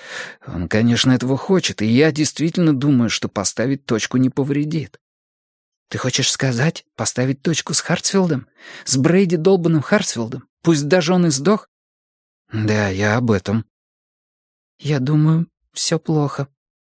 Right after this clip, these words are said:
Холли поворачивается и заставляет себя встретиться с Джеромом взглядом. При этом у нее всегда возникает чувство, будто она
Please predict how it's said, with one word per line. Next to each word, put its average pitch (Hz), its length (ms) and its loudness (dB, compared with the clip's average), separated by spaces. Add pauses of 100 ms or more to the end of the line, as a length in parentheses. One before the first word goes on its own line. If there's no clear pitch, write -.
(200)
Холли 104 320 2
поворачивается 107 800 -2
и 110 40 -2
заставляет 104 520 -2
себя 110 220 0
встретиться 110 540 -4
с 104 120 -4
Джеромом 110 460 0
взглядом. 92 540 -4 (400)
При 123 140 -4
этом 170 220 -2
у - 20 2
нее 127 220 2
всегда 98 500 -4
возникает 147 540 -4
чувство, 110 560 -2
будто 95 480 -2
она 90 320 -4